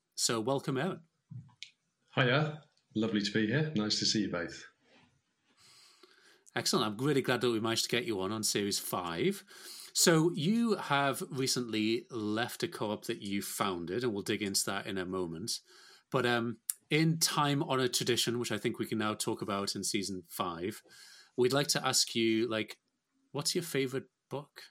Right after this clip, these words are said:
Speaker 2: Yeah, that's a really good question because it does depend on the day. It's a little bit like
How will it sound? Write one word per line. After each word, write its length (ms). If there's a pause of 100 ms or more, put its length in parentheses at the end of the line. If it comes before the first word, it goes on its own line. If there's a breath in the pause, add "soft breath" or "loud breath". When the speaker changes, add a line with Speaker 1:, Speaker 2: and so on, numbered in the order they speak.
(1200 loud breath)
Speaker 2:
Yeah, 220
that's 240
a 60
really 180
good 160
question 420
because 280
it 160
does 260
depend 400
on 140
the 80
day. 340
It's 220
a 20
little 180
bit 200
like 320